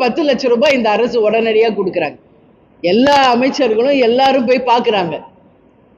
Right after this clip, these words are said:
இன்னைக்கு ஒரு நாட்டினுடைய பலத்தை காப்பாத்தணும், உண்மைக்கு நேர்மைக்கு போராடினவரு இன்னைக்கு படுகொலை செய்யப்பட்டிருக்காரு. ஒண்ணும் நேச்சுரல் டெத் கிடையாது, படுகொலை செய்யப்பட்டு மரணிச்சிருக்கார். அவருக்கு ஒரு முதல்வரோ அமைச்சர்களோ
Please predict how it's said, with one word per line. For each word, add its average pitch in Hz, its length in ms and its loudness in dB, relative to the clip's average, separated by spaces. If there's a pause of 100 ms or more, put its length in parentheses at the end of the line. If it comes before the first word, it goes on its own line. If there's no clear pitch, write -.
(240)
இன்னைக்கு 262 460 2 (220)
ஒரு 220 120 2 (120)
நாட்டினுடைய 254 680 0 (160)
பலத்தை 233 360 0 (140)
காப்பாத்தணும், 214 800 -2 (220)
உண்மைக்கு 262 440 0 (120)
நேர்மைக்கு 240 440 0 (120)
போராடினவரு 214 680 0 (440)
இன்னைக்கு 220 240 0 (120)
படுகொலை 339 520 0
செய்யப்பட்டிருக்காரு. 170 680 -2
ஒண்ணும் 240 240 -2
நேச்சுரல் 254 520 -2
டெத் 220 260 -2
கிடையாது, 180 300 -2 (520)
படுகொலை 254 680 0 (160)
செய்யப்பட்டு 254 560 0 (120)
மரணிச்சிருக்கார். 208 720 -2 (380)
அவருக்கு 208 300 0 (100)
ஒரு 202 200 0
முதல்வரோ 208 500 2 (180)
அமைச்சர்களோ 202 640 -2